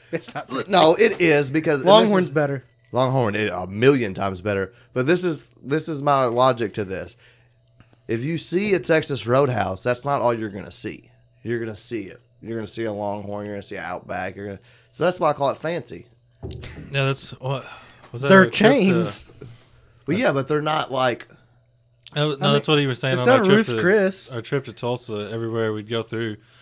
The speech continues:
Speaker 3: he'd be like, "Oh, do they got a Texas Roadhouse?" That's how you know they're fancy.
Speaker 2: Yeah, that's how you know they're fancy.
Speaker 3: That's how you
Speaker 1: You went
Speaker 3: know
Speaker 1: to
Speaker 3: if,
Speaker 1: Tulsa?
Speaker 3: if the,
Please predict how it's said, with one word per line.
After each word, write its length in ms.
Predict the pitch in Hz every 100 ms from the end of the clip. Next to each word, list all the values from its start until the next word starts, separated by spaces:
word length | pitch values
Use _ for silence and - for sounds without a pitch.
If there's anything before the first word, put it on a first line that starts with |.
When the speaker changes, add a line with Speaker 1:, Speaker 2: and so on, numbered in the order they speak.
| - _ -
Speaker 3:
he'd 80 | 113
be 80 | 113
like, 160 | 110
"Oh, 380 | 127 135 117 95 -
do 80 | 110
they 80 | 117
got 160 | 123
a 240 | 117 110 107
Texas 320 | - 123 117
Roadhouse?" 400 | 123 131 139 135
That's 160 | 127 -
how 60 | 127
you 80 | 123
know 120 | 117
they're 120 | 101
fancy. 500 | - 123 113 - 95
Speaker 2:
Yeah, 160 | 160 143
that's 140 | 139
how 80 | 165
you 140 | 180
know 100 | 170
they're 100 | 160
fancy. 500 | 131 175 208 - 92 - 127
Speaker 3:
That's 140 | 113
how 60 | 135
you 60 |
Speaker 1:
You 40 | 180
went 120 | 127
Speaker 3:
know 20 |
Speaker 1:
to 40 | 123
Speaker 3:
if, 40 |
Speaker 1:
Tulsa? 320 | 151 180 120 302
Speaker 3:
if 60 |
the, 320 | 117 104 101